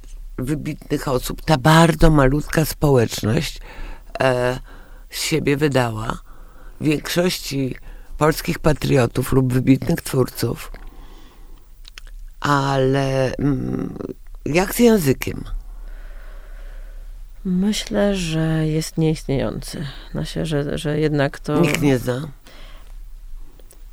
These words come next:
Speaker 2: Nie, może ktoś zna, ja nie wiem. Ja go, ja tego kogoś nie znam, natomiast tak nie można powiedzieć, że nikt, tak?
Speaker 1: Bo
Speaker 2: Natomiast
Speaker 1: język tatarski był osobną grupą języków.
Speaker 2: No był.
Speaker 1: Prawda?
Speaker 2: Natomiast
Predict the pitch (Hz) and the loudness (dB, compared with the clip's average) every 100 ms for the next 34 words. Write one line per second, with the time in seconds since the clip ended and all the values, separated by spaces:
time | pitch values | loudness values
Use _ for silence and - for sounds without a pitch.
0 | - - 165 139 - 147 156 - 143 151 | -12 2 4 4 4 0 0 0 0 2
1 | 92 131 135 139 113 69 131 131 - 180 | 2 4 6 6 4 4 4 4 10 10
2 | 165 170 135 131 131 131 143 127 139 143 | 10 6 6 4 2 4 4 2 0 0
3 | 143 139 139 135 135 135 123 135 131 131 | 0 2 2 2 2 -2 0 0 2 2
4 | 156 147 127 123 98 - - 143 151 135 | 4 4 4 0 0 -6 -6 -4 -2 2
5 | 135 143 147 156 151 165 156 139 - 151 | 6 8 8 6 6 6 6 2 0 0
6 | 147 147 143 - - - - 147 160 156 | 4 4 2 -2 -2 0 2 2 4 2
7 | 143 131 131 147 147 147 147 190 - 120 | 2 0 0 0 2 2 4 2 0 -10
8 | - - - - - - 135 190 - 151 | -12 -16 -18 -16 -4 2 4 6 4 0
9 | 127 127 151 170 170 170 | 0 2 6 8 8 6